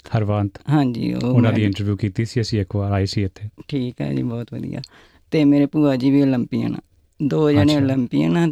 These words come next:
Speaker 2: ਤੇ ਬਾਕੀ ਤਿੰਨ ਜਣੇ ਇੰਟਰਨੈਸ਼ਨਲ ਮੈਡਲਿਸਟ ਆ।
Speaker 1: ਬਹੁਤ ਵੱਡੀ ਗੱਲ ਆ, ਇੱਕੋ ਹੀ ਪਰਿਵਾਰ 'ਚੋਂ ਇੰਨੇ ਜੀਆਂ ਦਾ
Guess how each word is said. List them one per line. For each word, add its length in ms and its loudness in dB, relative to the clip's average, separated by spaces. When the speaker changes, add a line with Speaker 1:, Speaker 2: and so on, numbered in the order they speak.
Speaker 2:
ਤੇ 280 -2
ਬਾਕੀ 500 -4
ਤਿੰਨ 220 2
ਜਣੇ 240 0
ਇੰਟਰਨੈਸ਼ਨਲ 680 -2
ਮੈਡਲਿਸਟ 560 -4
ਆ। 20 -20
Speaker 1:
ਬਹੁਤ 280 -2
ਵੱਡੀ 340 -2
ਗੱਲ 200 0
ਆ, 140 -2
ਇੱਕੋ 240 -2
ਹੀ 60 -2
ਪਰਿਵਾਰ 380 0
'ਚੋਂ 240 0
ਇੰਨੇ 340 2
ਜੀਆਂ 320 0
ਦਾ 280 0